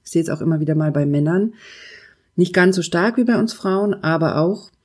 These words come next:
Also gibt sicherlich auch genug Männer, die jetzt sagen würden, „Ja, ist auch mein Problem.“ Und deshalb ist es so wichtig, diese Verbindung wieder zu löschen zwischen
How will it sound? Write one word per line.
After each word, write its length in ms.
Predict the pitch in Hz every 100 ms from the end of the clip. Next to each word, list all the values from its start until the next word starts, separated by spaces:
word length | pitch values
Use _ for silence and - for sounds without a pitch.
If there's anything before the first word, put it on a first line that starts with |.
| _ _ _ _
Also 220 | 160 160
gibt 180 | 170 156
sicherlich 400 | 185 202 180 170
auch 100 | 165
genug 200 | 165 160
Männer, 320 | 160 160 185
die 100 | 165
jetzt 200 | 165 165
sagen 280 | 160 160 165
würden, 220 | 160 156
„Ja, 140 | 156 165
ist 120 | -
auch 160 | 160
mein 160 | 185 180
Problem.“ 480 | 180 - 185 208 196 - - - _ - - - - _ _ _ _ _ _ _ _ -
Und 480 | 175 170 170 -
deshalb 280 | 175 185 208
ist 80 | 185
es 100 | 185
so 140 | 165
wichtig, 380 | 170 196 - 190
diese 260 | 180 170 170
Verbindung 600 | 170 156 196 226 208 180
wieder 220 | 175 170
zu 140 | 170
löschen 440 | 156 170 202 226 220
zwischen 540 | - 175 175 185 185